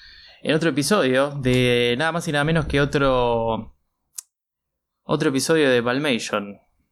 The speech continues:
este podcast dedicado a Brian De Palma y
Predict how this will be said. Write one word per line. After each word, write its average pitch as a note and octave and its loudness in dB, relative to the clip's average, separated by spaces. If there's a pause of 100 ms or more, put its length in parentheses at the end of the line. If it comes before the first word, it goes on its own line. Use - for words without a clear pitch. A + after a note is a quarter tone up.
(220)
este B2 -2
podcast C#3 -4 (480)
dedicado A#2+ -2
a A2+ -2
Brian A#2 -4
De G#2+ -12
Palma G#2+ -6
y D#3+ -6